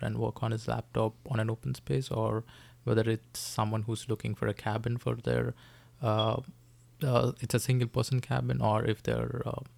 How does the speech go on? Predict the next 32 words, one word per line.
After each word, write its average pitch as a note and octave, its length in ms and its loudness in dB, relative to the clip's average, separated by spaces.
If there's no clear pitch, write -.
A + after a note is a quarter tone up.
designing A2 400 4
a G#2+ 60 0
space - 320 -2
for A2 160 -2
a A2 80 -2
team A#2 320 -4
of G#2+ 80 -2
five - 300 -2
people. - 260 -8
So C3 320 0
you C3 160 2
give C3 220 4
any C3 540 2
space, - 720 -4
they've A#2+ 300 2
become C3 280 2
good A#2 200 4
at A#2 240 0
designing A2 500 2
this A2 140 -2
space G#2+ 480 -4
for A2+ 440 -2
office - 440 2
work, - 280 -8
especially. B2+ 520 -8
So A#2 600 4
they've, B2+ 360 4
since - 280 2
they've B2 180 4
become C3+ 300 0
good B2 160 2
at, A#2+ 200 2